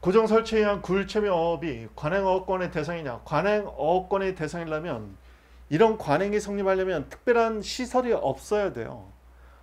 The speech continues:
어, 공유수면 같은 데에서 그동안 어업을 해왔던 관행에 따라서 인정되는 건데 고정 설치로 굴체멸을 했다면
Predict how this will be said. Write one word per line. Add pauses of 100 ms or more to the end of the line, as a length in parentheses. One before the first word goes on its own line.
(140)
어,
공유수면
같은
데에서
그동안 (340)
어업을
해왔던
관행에
따라서
인정되는
건데 (540)
고정
설치로
굴체멸을
했다면